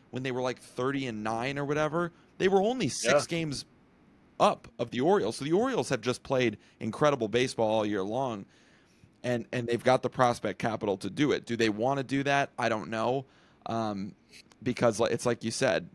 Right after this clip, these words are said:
Speaker 1: um, you talked about the Astros, and the, it's, it's those top tier teams who have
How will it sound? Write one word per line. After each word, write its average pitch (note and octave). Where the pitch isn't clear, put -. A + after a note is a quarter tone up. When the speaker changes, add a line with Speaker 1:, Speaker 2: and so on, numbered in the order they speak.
Speaker 1:
um, F#2+
you A2+
talked A2+
about A2
the G#2
Astros, A2
and A#2
the, G#2+
it's, -
it's -
those B2+
top D3
tier B2+
teams B2
who A2+
have A2